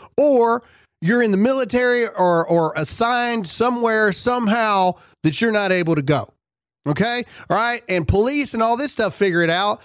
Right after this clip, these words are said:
They have one shift come in early, take over the other shift that's working during the vote, and then vice versa.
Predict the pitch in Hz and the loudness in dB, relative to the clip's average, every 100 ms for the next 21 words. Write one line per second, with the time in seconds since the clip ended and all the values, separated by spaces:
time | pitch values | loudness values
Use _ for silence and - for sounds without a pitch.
0 | - 180 180 208 165 214 254 - 247 240 | -6 -2 0 0 2 2 0 -4 -2 -2
1 | - 240 240 220 208 226 226 220 - 220 | -2 -2 -2 0 0 2 0 -4 -4 -2
2 | 226 220 208 208 208 - 214 185 143 180 | 0 0 0 0 -2 -2 -4 -4 -6 0
3 | 214 214 185 202 185 156 196 208 - - | 0 0 0 0 0 0 2 0 -4 -20
4 | - - 170 202 190 190 196 165 175 - | -18 -2 0 0 -2 -4 -2 0 -2 -4